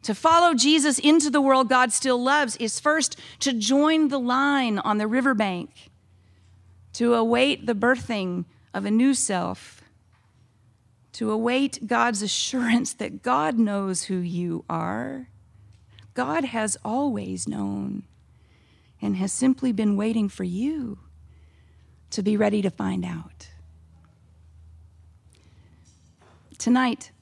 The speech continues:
if your baptism is still in your future, please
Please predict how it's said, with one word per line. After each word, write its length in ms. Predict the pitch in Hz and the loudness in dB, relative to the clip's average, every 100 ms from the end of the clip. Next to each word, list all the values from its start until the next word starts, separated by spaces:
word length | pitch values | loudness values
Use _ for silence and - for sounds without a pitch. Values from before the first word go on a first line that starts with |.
| _ _ _ _ _ _ _ _ _ _ _ _ - | _ _ _ _ _ _ _ _ _ _ _ _ -10
if 180 | - - | -8 -2
your 160 | 294 349 | 0 0
baptism 920 | 302 - - - 254 254 254 262 247 - _ _ _ _ _ | 0 -2 -2 -4 -2 2 4 4 2 -4 _ _ _ _ _
is 140 | - 196 | -2 -2
still 340 | - 254 254 | -2 0 0
in 120 | 226 | 2
your 140 | 214 202 | 0 -2
future, 760 | - 254 240 - 175 180 180 - _ _ _ _ _ _ _ _ _ _ - | 0 0 0 -4 -6 -8 -10 -14 _ _ _ _ _ _ _ _ _ _ -16
please 580 | - 294 320 339 320 | -4 0 2 2 -2